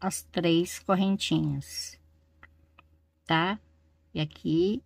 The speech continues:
novamente. Então, aqui eu vou repetir um ponto baixo pra cada ponto alto.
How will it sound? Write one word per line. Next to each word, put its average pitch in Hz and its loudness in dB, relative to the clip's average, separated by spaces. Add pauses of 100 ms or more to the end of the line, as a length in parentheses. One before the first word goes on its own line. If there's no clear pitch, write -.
(220)
novamente. 170 -2 (920)
Então, 165 2
aqui 165 2
eu 170 4
vou 175 4
repetir 202 0 (400)
um 185 2
ponto 160 2
baixo 170 -2 (180)
pra 170 2 (120)
cada 143 -2 (140)
ponto 196 2
alto. - -2